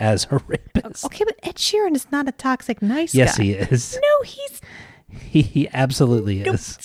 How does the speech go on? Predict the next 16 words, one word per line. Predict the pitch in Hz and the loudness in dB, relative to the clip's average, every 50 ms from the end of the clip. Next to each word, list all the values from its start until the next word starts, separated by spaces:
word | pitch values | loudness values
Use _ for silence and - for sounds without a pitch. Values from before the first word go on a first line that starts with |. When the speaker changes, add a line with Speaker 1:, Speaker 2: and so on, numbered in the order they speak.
| - - - | -8 -4 -4
Speaker 2:
Okay, | 302 - - 208 196 220 | -2 0 0 -2 -2 -2
so | - - 262 | -2 -2 -2
we | 262 349 480 | -2 -2 -2
need | 370 247 190 | -2 -4 -4
to | 196 185 | -6 -8
straighten | - - - 240 214 202 180 180 | -8 -4 -2 -2 -2 -2 -2 -4
this | 180 180 - - | -4 -4 -4 -4
out | - - - - | -6 -6 -4 -4
right | 190 190 190 190 190 | -4 -4 -4 -2 -4
here, | - - - - | -4 -6 -6 -8
okay? | - 196 - 190 - - 226 - - - - | -6 -4 -2 -2 2 4 4 4 2 2 -2
Speaker 1:
<laughs> | 196 - - - - | -2 -2 -2 -2 0
Speaker 2:
There's | - 180 269 247 | 2 4 4 4
a | 302 269 | 2 0
difference | 240 330 427 466 - 440 415 349 - - | 2 2 2 2 2 2 0 0 -2 -6
between | 269 240 - - 277 269 254 247 233 220 | -8 -8 -4 0 2 2 4 4 2 0